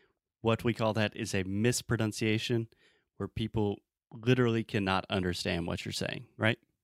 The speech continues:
Accent, on the other hand, really cannot be wrong. There is a lot of discrimination with accent, but accent has a lot more to do with the way that you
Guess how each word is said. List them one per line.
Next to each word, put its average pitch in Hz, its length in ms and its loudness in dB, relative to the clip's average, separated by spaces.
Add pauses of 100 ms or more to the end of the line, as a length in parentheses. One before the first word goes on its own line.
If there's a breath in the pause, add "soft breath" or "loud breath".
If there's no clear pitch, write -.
(140)
Accent, 135 760 4
on 107 180 2
the 95 140 2
other 95 200 4
hand, 87 460 -2 (800)
really 147 680 2 (160)
cannot 104 720 0 (360)
be 101 200 0
wrong. 90 440 2 (800)
There 107 100 6
is 113 220 4
a 110 60 2
lot 104 200 2
of 92 140 -2
discrimination 110 1200 2
with 131 320 -4
accent, 131 640 -2 (720 soft breath)
but 135 100 0
accent - 580 -6
has 131 200 -4
a 123 100 -4
lot 123 220 -2
more 117 200 -2
to - 140 -8
do 110 200 0
with 107 320 -4 (520 soft breath)
the 113 160 0
way 113 380 2
that 104 300 -4
you 98 200 -4